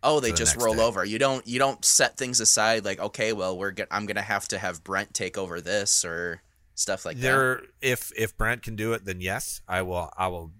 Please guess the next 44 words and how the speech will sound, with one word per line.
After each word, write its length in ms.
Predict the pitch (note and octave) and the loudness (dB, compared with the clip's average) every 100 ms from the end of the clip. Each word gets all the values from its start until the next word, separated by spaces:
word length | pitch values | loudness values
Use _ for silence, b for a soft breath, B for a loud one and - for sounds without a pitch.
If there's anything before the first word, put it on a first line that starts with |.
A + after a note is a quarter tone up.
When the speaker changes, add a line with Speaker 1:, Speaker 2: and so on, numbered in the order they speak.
| - | -8
Speaker 2:
I 140 | E2 E2+ | -4 -2
will 280 | E2 D#2 D2+ | -4 -8 -4
hit 240 | - A#2 | -2 -2
him 200 | - A2+ | -2 -2
up 200 | G#2+ A2 | -2 -2
and 120 | F2 F2 | -4 -6
say, 220 | - E2+ | -6 -4
"I 140 | C#2+ F2+ | -2 -2
need 300 | F2 G2+ G#2+ | -2 -6 -4
you 220 | G2 F#2+ | -4 -4
today 420 | - E2 F2+ F2 | -6 -4 -2 0
for 300 | E2+ - E2+ | -2 -6 -8
this." 540 | C#2+ D#2+ C#2 - - - | -6 -6 -6 -4 -4 -6
And 240 | F#2 F2 E2 | -4 -2 0
I, 240 | E2 E2 F2 | -2 -2 -4
and 200 | F2+ F2+ | -6 -8
usually 520 | G2+ A2 C#3+ D3 C#3 A#2 | -8 0 2 2 0 0
on 120 | G#2 | 0
a 60 | |
rollover 600 | E2+ F2 G#2 E2+ D#2+ D2 | -2 0 0 0 -4 -8
day, 200 | D2+ D#2 D2 | -10 -8 -6
that'll 240 | D#2 C#2 | -6 -8
happen. 420 | D2 D#2 D2 - | -8 -6 -8 -8
So, 260 | - G2 E2+ | -8 -6 -6
like, 240 | F2 E2+ | -6 -6
if 120 | E2 | -4
I 100 | A#2 | 0
set 220 | C3+ D3+ A#2 | 2 0 0
a 40 | |
goal 280 | G2 G#2+ G#2 | 2 2 2
to 100 | - | -4
ma-, 160 | F2+ F2 | -8 -8
manufacture 840 | F2+ F#2 F#2 F2+ F#2 F2 - E2+ D#2 b b b - | -2 -2 -2 -4 -2 -2 -2 -8 -10 b b b 2
twenty 340 | - C3+ C3 | 4 4 2
ribbon 320 | A2 G2+ F#2 | 0 -2 -2
burners 400 | F2 F2+ E2+ D#2+ | -4 -4 -4 -6
in, 280 | D#2+ D#2+ D2+ - | -8 -10 -12 -10
in 240 | F2 D#2+ | -10 -8
whatever 360 | E2+ E2 C#2+ D2 | -8 -8 -10 -14
day, 300 | D2 B1 - | -14 -14 -12
or 140 | F2+ F2+ | -8 -6
d-, 160 | G2+ G#2 | -8 -8
not 260 | G2+ F#2 F2+ | -2 -2 -2
even, 200 | E2+ | -10